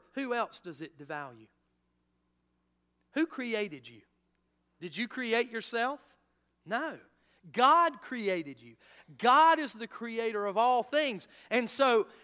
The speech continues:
when we devalue our own self-worth, we're looking at God and saying, "You know what? You kinda missed it here.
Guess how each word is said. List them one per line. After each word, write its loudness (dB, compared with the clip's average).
when 0
we 4
devalue 2
our 6
own 4
self-worth, 4
we're 6
looking 4
at -4
God 8
and -4
saying, 0
"You -2
know 4
what? 2
You -12
kinda 2
missed -6
it -12
here. -6